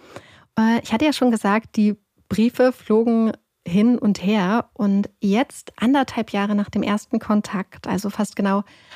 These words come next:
ein Jahr nach Jennys Umzug nach Kalifornien und einige Monate nachdem Ray bei Belle eingezogen ist, steht der Moment unmittelbar bevor, auf den Belle schon so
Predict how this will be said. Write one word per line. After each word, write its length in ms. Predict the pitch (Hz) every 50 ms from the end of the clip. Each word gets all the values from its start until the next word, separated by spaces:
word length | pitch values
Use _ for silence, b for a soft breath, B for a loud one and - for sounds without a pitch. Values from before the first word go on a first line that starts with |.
| B B B _
ein 440 | - 196 214 233 247 247 247 240 226 -
Jahr 340 | - 196 196 190 196 208 208
nach 200 | 202 196 196 - -
Jennys 340 | - 190 185 190 190 - - -
Umzug 420 | - 240 277 320 - - 302 -
nach 140 | 269 254 247
Kalifornien 840 | - - 220 214 208 - - 220 202 214 214 196 175 180 196 208 208
und 280 | - - 196 196 - - -
einige 340 | - 185 202 247 277 262 240
Monate 320 | 220 220 220 220 220 -
nachdem 340 | 214 208 - - 202 208 196
Ray 280 | 190 202 196 196 196 196
bei 200 | 196 190 185 185
Belle 360 | - - 185 180 190 - - _ -
eingezogen 580 | 214 254 302 285 254 - - 247 233 240 233
ist, 380 | 269 262 - - - - - B B B B B B B B B B B B
steht 320 | - - - 226 226 -
der 260 | 226 226 226 233 233 233
Moment 640 | 226 220 233 233 226 220 214 202 190 196 202 202 - _ _ _ -
unmittelbar 560 | 220 226 226 220 214 - - 208 - 196 196
bevor, 600 | - 208 202 - - - 208 214 208 214 208 - -
auf 100 | 214 -
den 220 | - 240 226 220 208
Belle 340 | - 196 190 190 196 214
schon 280 | - - - - 208 208
so 480 | 196 - 214 214 220 214 220 226 240